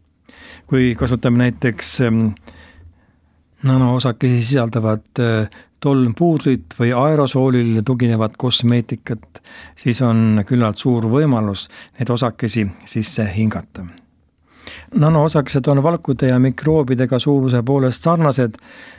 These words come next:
seetõttu on nad eriti atraktiivsed, aga ühtlasi ka ohtlikud meie kehale. Olga Bondarenko ühe uurimisprojekti eesmärk ongi leida seoseid meditsiiniliselt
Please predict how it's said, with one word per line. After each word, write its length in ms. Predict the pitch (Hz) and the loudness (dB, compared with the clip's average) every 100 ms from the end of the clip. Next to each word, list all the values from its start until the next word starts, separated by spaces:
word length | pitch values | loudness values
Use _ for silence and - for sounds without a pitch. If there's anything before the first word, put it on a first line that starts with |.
| - _ _ | -20 _ _
seetõttu 420 | - 135 139 - | -4 0 -2 0
on 160 | 127 120 | 2 2
nad 140 | 117 | 2
eriti 360 | 139 160 123 135 | 2 0 0 0
atraktiivsed, 800 | 139 - 127 - 131 117 123 113 | -2 -2 -6 -2 0 0 0 -2
aga 180 | 107 110 | 0 0
ühtlasi 340 | 104 117 104 110 | -2 -4 -4 0
ka 160 | 131 127 - - - | 0 -2 -8 -10 -4
ohtlikud 600 | 170 - 117 110 98 - - | -4 -2 -4 -4 -8 -10 -8
meie 260 | 110 107 101 | -2 -2 0
kehale. 420 | 110 104 98 92 - _ _ _ _ _ _ _ - _ _ _ | -2 -2 -4 -6 -10 _ _ _ _ _ _ _ -20 _ _ _
Olga 300 | 139 123 123 | -4 0 0
Bondarenko 640 | 117 127 117 131 139 - 131 | 0 0 0 0 0 0 0
ühe 220 | 139 127 | 2 2
uurimisprojekti 920 | 123 139 131 120 - 135 117 - 127 | 2 2 2 0 0 -2 -2 0 -2
eesmärk 540 | 113 113 113 110 - | 0 0 0 -2 -2
ongi 400 | 135 135 110 110 98 - - - - - - - - | 0 2 2 0 -2 -8 -18 -20 -20 -20 -20 -20 -8
leida 300 | 143 120 113 107 | -2 0 0 0
seoseid 600 | 139 156 123 110 101 113 | 2 2 0 -2 -2 0
meditsiiniliselt 760 | 113 104 - 131 117 107 104 | 0 0 0 0 2 0 -4